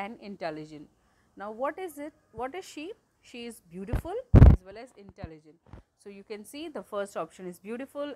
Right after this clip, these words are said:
and the second option is intelligent. So we'll put not only before beautiful and but o-, not only before beautiful and but also before intelligent, and as well as will come between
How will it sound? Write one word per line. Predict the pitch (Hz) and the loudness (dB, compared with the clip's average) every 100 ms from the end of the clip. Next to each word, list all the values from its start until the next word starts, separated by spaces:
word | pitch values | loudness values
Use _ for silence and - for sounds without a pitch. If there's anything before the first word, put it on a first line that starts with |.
| - | -12
and | 175 | -6
the | - | -6
second | 208 240 226 | -6 -14 -14
option | 202 - - | -2 6 6
is | - | 6
intelligent. | 349 - 208 247 254 285 349 - - - - - - | 8 8 8 0 -6 -12 -14 -12 -12 -12 -10 -8 -8
So | 190 | -10
we'll | 196 - | -12 -12
put | 330 320 | -14 -14
not | 233 247 277 | -12 -10 -10
only | 269 277 233 | -8 -2 2
before | - - 190 190 - _ _ _ 233 | 2 0 -10 -10 -12 _ _ _ -14
beautiful | 339 381 - 175 175 196 - 165 | -12 -12 -12 -12 -12 -14 -18 -18
and | 180 190 - 190 | -16 -20 -14 -8
but | - - | -8 -8
o-, | 156 - | -14 -14
not | 202 240 302 294 | -10 -10 -2 -2
only | 285 | -2
before | 214 190 202 190 | -10 -14 -16 -16
beautiful | 240 277 - 185 - | -14 -12 -12 -14 -14
and | 170 254 480 _ _ - | -14 -14 -18 _ _ -10
but | 190 196 190 | -10 -8 -10
also | 180 196 | -10 -14
before | 185 170 233 381 571 - | -18 -14 -10 -10 -10 -16
intelligent, | 185 170 165 160 160 254 214 - _ _ _ _ _ | -20 -14 -12 -12 -12 -14 -16 -18 _ _ _ _ _
and | 151 196 359 - _ _ - | -10 -10 -10 -14 _ _ -10
as | 196 226 | -8 -6
well | 240 247 | -6 -8
as | 277 226 | -8 -12
will | 214 - | -12 -8
come | 185 202 | -8 -10
between | 185 214 311 | -16 -12 -12